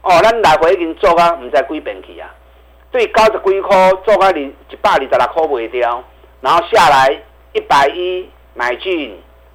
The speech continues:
反弹一百一十八、一百二卖出，安尼来来回回，哦，做过哪抓去啊？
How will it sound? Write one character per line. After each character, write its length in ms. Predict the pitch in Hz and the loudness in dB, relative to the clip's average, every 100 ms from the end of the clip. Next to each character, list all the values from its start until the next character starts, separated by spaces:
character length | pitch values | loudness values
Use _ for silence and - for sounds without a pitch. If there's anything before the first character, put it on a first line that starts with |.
| _ - | _ -4
反 200 | 143 143 | -2 -2
弹 280 | 143 147 175 | -4 -4 -6
一 80 | 208 | -10
百 220 | - 135 | -2 -2
一 140 | 156 170 | 0 -4
十 60 | - | -6
八、 220 | - 160 170 | -2 0 0
一 100 | 180 | -4
百 240 | - 123 | -2 0
二 140 | 156 | 0
卖 260 | 147 156 139 | -2 -4 -4
出， 260 | 131 147 147 - _ | -8 -12 -12 -16 _
安 100 | 156 | -6
尼 40 | 170 | -4
来 160 | 151 151 | 0 2
来 160 | 151 147 | 2 2
回 120 | 151 | 0
回， 300 | 143 143 160 - _ | 0 0 -2 -8 _
哦， 180 | 196 147 120 | -8 -8 -2
做 120 | 190 | -2
过 140 | 180 | 0
哪 80 | 151 | -4
抓 240 | - 120 117 | -2 -4 -4
去 180 | 101 85 | -6 -14
啊？ 120 | 82 | -16